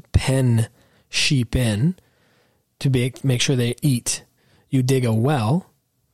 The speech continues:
and they know where the source of food is. They know where the source of sustenance is.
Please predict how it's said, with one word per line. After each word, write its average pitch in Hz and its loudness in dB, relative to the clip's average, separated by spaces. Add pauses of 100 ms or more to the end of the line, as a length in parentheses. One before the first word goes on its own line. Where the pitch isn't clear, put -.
(240)
and 120 0
they 123 2
know 135 0
where 135 0
the 127 0
source 131 0
of 113 -2
food 139 2
is. 127 0
They 110 0
know 113 0
where 107 -2
the 107 -2
source 120 0
of 110 -4
sustenance 120 -2
is. 107 0